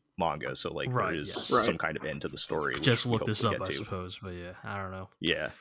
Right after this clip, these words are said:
Speaker 1: So
Speaker 2: We need more shows that actually pause it. Actually, what if revenge is awesome?
Speaker 1: <laughs> Well, sometimes they do that, and then, uh, then, you know, you, you, then you, you, you realize it after the fact, right? But, um, yeah. And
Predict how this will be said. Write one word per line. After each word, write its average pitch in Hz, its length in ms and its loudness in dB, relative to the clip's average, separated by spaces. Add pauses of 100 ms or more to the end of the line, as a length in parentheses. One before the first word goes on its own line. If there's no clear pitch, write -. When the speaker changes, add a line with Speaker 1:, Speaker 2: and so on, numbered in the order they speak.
(480)
Speaker 1:
So - 200 2
Speaker 2:
We 196 40 10
need 254 160 12
more 226 160 12
shows 196 360 12
that 165 120 12
actually 156 320 10
pause 143 300 8
it. 123 80 8
Actually, 143 260 6
what 139 200 10
if 147 120 8
revenge 123 400 8
is 107 120 4
awesome? 104 520 4 (300)
Speaker 1:
<laughs> - 60 4 (1800)
Well, - 160 12
sometimes 285 460 12
they 175 100 12
do 151 220 12
that, 127 200 12
and 120 80 4
then, 120 200 8
uh, 117 180 8
then, 117 380 8
you 107 80 4
know, 98 180 8
you, 95 180 0 (220)
you, 107 160 2
then 110 220 6
you, 104 180 2 (240)
you, 127 260 4
you 139 140 10
realize 139 380 12
it 107 80 4
after 107 360 10
the 85 80 0
fact, 78 440 2
right? 98 360 6
But, 95 340 4 (120)
um, 92 460 4 (680)
yeah. 87 280 4 (600)
And 131 140 12